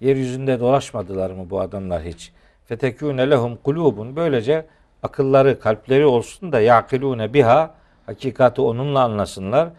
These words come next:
"Ev âdânun." Ya da kulakları olsun. "Yesmeûne biha." Onunla işitsinler.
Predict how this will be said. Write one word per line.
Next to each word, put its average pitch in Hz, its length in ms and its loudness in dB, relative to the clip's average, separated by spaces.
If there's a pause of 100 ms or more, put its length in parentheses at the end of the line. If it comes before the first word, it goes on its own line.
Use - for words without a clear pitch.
(300)
"Ev 127 100 2
âdânun." 127 680 6
Ya 101 140 -4
da 120 120 2
kulakları 123 500 0
olsun. 175 420 -4 (340)
"Yesmeûne 139 640 2
biha." 104 380 0
Onunla 120 420 -2
işitsinler. 87 580 -14